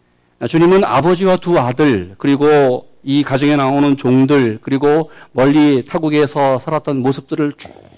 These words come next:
얘기를 해요. 근데 한 분이 빠져 있어요. 어머니가 안 나와요.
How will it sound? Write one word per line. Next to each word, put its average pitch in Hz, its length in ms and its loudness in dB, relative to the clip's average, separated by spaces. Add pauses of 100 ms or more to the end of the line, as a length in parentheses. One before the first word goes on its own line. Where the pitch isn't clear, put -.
(240)
얘기를 151 400 -2
해요. 90 200 -12 (1300)
근데 90 180 -20
한 190 340 -10
분이 175 200 -6
빠져 143 260 -14
있어요. - 260 -20 (1600)
어머니가 113 380 -6
안 98 100 -14
나와요. 90 280 -20